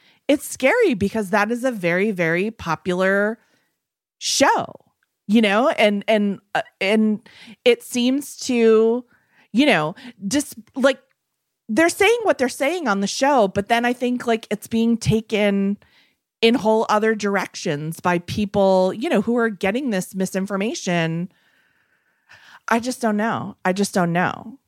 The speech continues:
It's, it's a very powerful wave. And it's days like this where I'm like, are we at an impasse? Are we living in two separate countries in this country?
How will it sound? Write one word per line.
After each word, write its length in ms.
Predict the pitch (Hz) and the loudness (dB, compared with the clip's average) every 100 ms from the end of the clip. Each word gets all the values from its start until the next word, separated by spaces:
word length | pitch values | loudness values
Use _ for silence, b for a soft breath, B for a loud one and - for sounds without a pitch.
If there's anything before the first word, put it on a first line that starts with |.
| _ _ - | _ _ -2
It's, 360 | 190 - - - | -2 -2 -12 -2
it's 180 | 196 208 | 0 2
a 60 | |
very 680 | 185 170 190 220 196 165 156 - | 0 2 2 2 0 0 -2 -2
powerful 720 | 190 180 180 175 170 156 151 | -2 2 2 0 0 0 0
wave. 440 | 180 202 117 185 - | 2 2 0 -4 0
And 180 | 196 190 | 0 0
it's 200 | 185 - | -4 -6
days 320 | 170 175 180 | -2 0 0
like 160 | 175 190 | -2 -2
this 200 | 214 180 | -4 -2
where 140 | 147 | -2
I'm 100 | 143 | -2
like, 180 | 143 143 | -4 -2
are 180 | - 156 | 0 0
we 180 | 156 165 - | 0 -2 -2
at 160 | 135 | -4
an 140 | 147 143 | -4 -4
impasse? 560 | 180 190 143 92 110 - | -4 -4 -4 -8 -8 -4
Are 160 | 156 156 | 0 2
we 180 | 165 160 | 2 0
living 400 | 143 143 147 151 | 0 -2 -4 -4
in 260 | 131 139 | -4 -4
two 300 | 135 151 139 | -4 -2 -2
separate 400 | 135 135 127 127 | -2 -6 -6 -8
countries 640 | - 151 139 - 50 - - | -6 -6 -6 -12 -12 -14 -4
in 100 | 160 | -2
this 160 | 147 135 | -2 -2
country? 640 | - 156 135 80 55 - | -4 -4 -4 -8 -8 -8